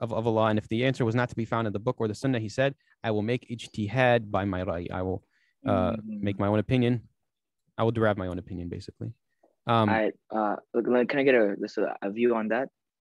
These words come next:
Speaker 1: Yeah, I mean, I totally agree with this position. You know,
Speaker 2: No,
Speaker 1: the
Speaker 2: can I, can I, let me, can I say something though?
Speaker 1: Oh, yeah, yeah, go ahead.
Speaker 2: It's okay. Okay. So, Habibi, li-, listen to the names mentioned in that, in that point. Omar radiallahu anhu,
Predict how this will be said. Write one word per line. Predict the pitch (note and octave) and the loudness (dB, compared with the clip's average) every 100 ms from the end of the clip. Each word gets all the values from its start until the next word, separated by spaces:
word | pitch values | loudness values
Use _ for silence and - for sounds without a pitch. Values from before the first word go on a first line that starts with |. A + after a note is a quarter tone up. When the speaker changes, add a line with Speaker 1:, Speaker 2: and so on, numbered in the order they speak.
| _ _ _ _ _ _ _ _ _ _ _ _ - | _ _ _ _ _ _ _ _ _ _ _ _ 4
Speaker 1:
Yeah, | G3+ C#3 | 6 8
I | |
mean, | D#3 D#3+ | 6 6
I | |
totally | E3+ G#3 F#3 D#3+ | 6 6 6 6
agree | B2 | 4
with | F#3+ C3+ | 0 -2
this | G#2 | -4
position. | A2+ A2+ F#2 F2+ - - | -4 -2 -4 -10 -14 -4
You | A#2 | 2
know, | A#2+ B2+ | 6 6
Speaker 2:
No, | D3 | 6
Speaker 1:
the | A#2 | 4
Speaker 2:
can | - | 2
I, | |
can | A#2+ B2 | 0 0
I, | A2+ | 2
let | B2 | 2
me, | C3+ | 4
can | D3 | 2
I | |
say | B2 C3 | 6 4
something | C#3 C3 C#3 | 4 0 -2
though? | C#3 D#3+ _ _ _ _ | -4 -10 _ _ _ _
Speaker 1:
Oh, | F3 | 6
yeah, | E3+ | 8
yeah, | D#3+ G#2+ | 6 4
go | B2+ | 0
ahead. | B2+ - _ | -2 -6 _
Speaker 2:
It's | - - | -20 -8
okay. | C3 - - | -8 -6 -6
Okay. | - A2 G2 _ - - - | -2 -2 -4 _ -20 -20 -6
So, | - B2 A2 - _ _ - | 4 4 4 -2 _ _ -10
Habibi, | - B2+ C3 B2 | -2 4 6 8
li-, | B2 C#3+ | 8 8
listen | C#3+ D#3+ F#3+ | 6 6 4
to | F3+ | 4
the | |
names | C3+ B2+ C#3 C#3 A#2+ | 4 4 4 2 0
mentioned | A#2 A#2+ B2 - A2+ G#2 | -2 -4 -4 -6 -4 -4
in | G#2+ A2+ A2 | -2 0 2
that, | A2 - - - | 2 0 -6 -4
in | A2 | -2
that | G2 - | -2 -4
point. | A2+ G2 - _ _ _ - | -8 -8 -12 _ _ _ 2
Omar | C3 C3 | 4 6
radiallahu | A#2+ A2 G#2+ G#2 G2+ G#2 G2 | 4 4 2 2 0 -4 -10
anhu, | G2 | -10